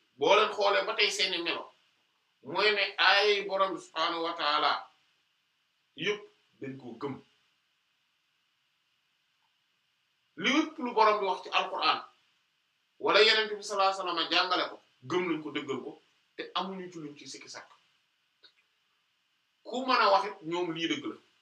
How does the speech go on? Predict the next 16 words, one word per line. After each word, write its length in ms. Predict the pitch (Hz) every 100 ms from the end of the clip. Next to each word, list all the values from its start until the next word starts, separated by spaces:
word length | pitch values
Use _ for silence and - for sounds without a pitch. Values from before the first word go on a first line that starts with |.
| _ _ _ -
ndax 180 | 135 151
Yàlla 380 | 156 175 156 151
moo 160 | 131
wax, 120 | 131 135
Yonent 260 | 147 147 139
bi 80 | -
sallallahu 280 | 120 107
alayhi 120 | - 113
wa 60 |
sallam 140 | 110 104
jàngale. 280 | 92 - - _ _ _ _ _ _ _ _ _ -
"والذين 460 | 120 117 104 117 110
هم 120 | 104
بآيات 400 | - 104 101 98
ربهم 320 | 98 87 _ 92
يؤمنون." 360 | _ 82 _